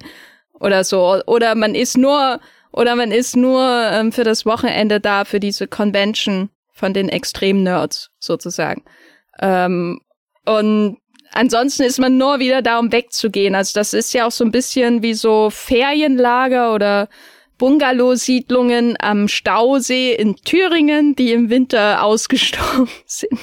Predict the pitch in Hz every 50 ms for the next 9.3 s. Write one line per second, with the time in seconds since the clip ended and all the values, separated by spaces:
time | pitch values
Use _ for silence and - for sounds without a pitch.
0 | - 285 285 - - 247 220 226 233 240 254 262 240 240 247 240 220 - - 220
1 | 196 220 254 - 269 233 226 226 - 254 269 269 240 226 208 202 - - 208 208
2 | 214 214 196 196 190 190 196 196 196 - 190 - - 214 196 190 190 190 196 196
3 | 190 196 202 208 - - - 190 196 - - - - - - - - - - _
4 | _ _ _ - - 202 190 185 185 180 180 180 175 165 151 - - 190 196 196
5 | 202 - 196 180 180 - - - - 196 185 190 185 185 190 196 202 202 196 185
6 | 180 175 185 - 185 - - - - - - 160 - - - 160 151 - 165 151
7 | 156 151 147 - 135 - - - - - - - - - _ _ _ _ _ _
8 | _ _ _ _ _ _ _ _ _ _ _ _ _ 220 208 208 - 247 226 220
9 | 220 - - - -